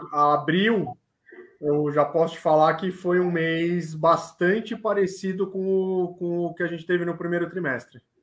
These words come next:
tá? Bastante, bastante parecido. Então,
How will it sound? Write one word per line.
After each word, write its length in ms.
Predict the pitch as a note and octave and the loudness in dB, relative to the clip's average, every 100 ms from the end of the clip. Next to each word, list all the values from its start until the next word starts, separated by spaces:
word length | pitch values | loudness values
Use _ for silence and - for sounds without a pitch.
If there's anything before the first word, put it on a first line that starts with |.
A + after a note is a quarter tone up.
| _ _ _ - | _ _ _ -12
tá? 200 | C3 D3+ _ _ _ _ _ _ _ | -10 -10 _ _ _ _ _ _ _
Bastante, 500 | C#3 C3 - D#3 D#3 | -10 -8 -6 -6 -6
bastante 400 | D#3 C#3+ D3 D#3+ | -6 -6 -6 -8
parecido. 560 | D#3+ E3+ E3+ - C3+ C3 | -4 -2 -2 -4 -6 -6
Então, 400 | B2 C#3 D3 D3 | -4 -2 -2 -4